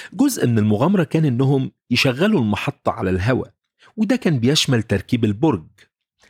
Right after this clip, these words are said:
ده كان محتاج قدرات خاصة في التسلق. واحد من الشباب المحليين اللي الله بعته علشان يساعد في المحطة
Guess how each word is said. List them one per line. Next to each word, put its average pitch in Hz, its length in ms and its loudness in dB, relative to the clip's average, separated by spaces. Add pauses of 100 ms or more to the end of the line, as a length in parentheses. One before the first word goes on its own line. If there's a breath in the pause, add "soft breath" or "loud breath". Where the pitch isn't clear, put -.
ده 226 80 0
كان 165 220 0
محتاج 143 280 -2
قدرات 104 480 -2
خاصة 139 320 0
في - 100 -6
التسلق. - 800 -4 (480 loud breath)
واحد 220 260 0
من 117 100 2
الشباب 107 380 0
المحليين 101 680 -2 (100)
اللي 98 120 0
الله 107 220 0
بعته 123 480 -4
علشان 90 320 -6
يساعد 110 400 -2
في - 80 -14
المحطة 151 540 -4